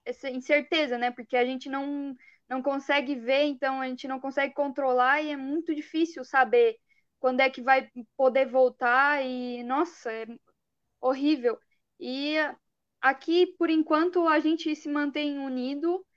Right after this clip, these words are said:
fazendo os treinos, né, em casa, online, que o, o Lucas, que é nosso preparador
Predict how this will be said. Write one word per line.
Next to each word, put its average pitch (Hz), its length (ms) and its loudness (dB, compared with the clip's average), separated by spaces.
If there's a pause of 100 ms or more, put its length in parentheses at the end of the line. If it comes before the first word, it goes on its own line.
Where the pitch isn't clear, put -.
(300)
fazendo 269 400 2
os 262 180 -8
treinos, 269 640 -4
né, 247 260 -4 (340)
em 247 140 -8
casa, 277 680 2
online, 262 720 -4
que 226 500 -10
o, - 260 -10
o 240 100 -2
Lucas, 247 300 -4
que 240 100 -10
é 226 40 -4
nosso 226 240 -10
preparador 233 680 -2